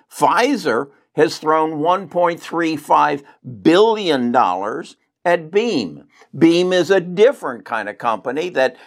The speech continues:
that does the same type of therapeutic, or s-, therapeutic, but uses a little different format. And then Intella has been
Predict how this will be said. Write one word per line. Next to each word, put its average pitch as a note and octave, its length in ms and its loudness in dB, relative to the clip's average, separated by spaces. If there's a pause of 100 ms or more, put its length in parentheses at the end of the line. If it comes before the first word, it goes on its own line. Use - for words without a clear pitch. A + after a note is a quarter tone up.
(160)
that C3 240 2
does D3 300 2
the B2+ 180 -10
same F3 340 -6
type D3+ 260 -6
of D3+ 160 -6
therapeutic, C3 840 -2
or A2+ 140 -8
s-, - 240 -18 (240)
therapeutic, A#2+ 680 0 (240)
but F3+ 180 2
uses D#3+ 460 -2
a D3+ 80 4
little D3 400 0
different A#2 360 0
format. C3 640 0 (520)
And E3 240 2
then E3+ 400 0 (300)
Intella D3 800 2 (380)
has C#3+ 340 -2
been C3 400 -4